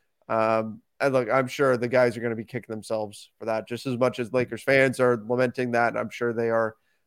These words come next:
are having a difficult time with all of that as well. Um, a positive to close out on. Again, the U S advancing <laughs> through the groups. I gotta go to a different sport.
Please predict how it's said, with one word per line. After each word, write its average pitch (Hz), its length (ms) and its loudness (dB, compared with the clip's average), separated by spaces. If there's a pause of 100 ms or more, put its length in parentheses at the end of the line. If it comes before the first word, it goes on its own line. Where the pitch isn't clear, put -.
are 110 120 0
having 113 260 2
a 110 40 -2
difficult 110 340 -4
time 110 200 -4
with 107 120 -10
all 110 140 2
of 104 80 -6
that 110 220 -2
as 110 200 -6
well. 123 360 4 (560)
Um, 143 520 8 (800)
a 139 80 10
positive 147 640 4
to 120 80 -6
close 143 340 4
out 131 180 8
on. 107 160 0
Again, 131 440 4 (320)
the 131 100 -4
U 156 200 4
S 147 360 2
advancing 143 680 2
<laughs> - 100 -12
through 170 120 2
the 139 100 -4
groups. 151 260 -4
I 156 100 0
gotta 190 180 0
go 170 120 -2
to 165 80 -2
a 147 60 0
different 139 300 -2
sport. 190 500 -4